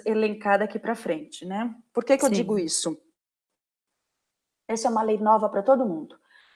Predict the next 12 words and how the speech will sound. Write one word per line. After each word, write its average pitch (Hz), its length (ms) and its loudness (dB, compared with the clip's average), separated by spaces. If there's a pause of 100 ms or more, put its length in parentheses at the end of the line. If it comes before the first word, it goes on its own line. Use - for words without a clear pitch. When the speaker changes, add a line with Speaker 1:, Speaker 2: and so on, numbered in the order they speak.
Speaker 1:
Pra 196 120 -8
governo, 226 420 2
pra 208 140 -8
poder 202 300 -2
executivo, 208 580 -4
pros 208 180 -10
órgãos 202 340 -4
de 185 80 -10
controle, 202 520 -6
pros 220 240 -4
administradores 180 880 -10
públicos. 220 500 -8